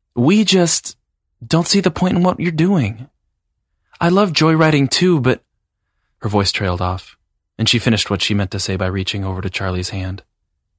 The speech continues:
He quietly held it for a few moments before replying, "It's not just about joyriding.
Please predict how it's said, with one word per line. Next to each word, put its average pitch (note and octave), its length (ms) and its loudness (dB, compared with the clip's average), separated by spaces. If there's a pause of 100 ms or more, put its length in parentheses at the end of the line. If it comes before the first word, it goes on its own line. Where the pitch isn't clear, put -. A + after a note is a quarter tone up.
(320)
He A2+ 120 -2
quietly G#2 320 2
held G2+ 200 -2
it F2+ 80 -4
for - 160 -6
a F#2+ 60 -4
few G2+ 160 -8
moments F#2 280 -6
before F#2+ 300 -6
replying, F#2+ 520 -6 (800)
"It's G#2 160 -2
not G#2 160 2
just - 240 -6
about F2+ 220 -8
joyriding. G#2 520 -12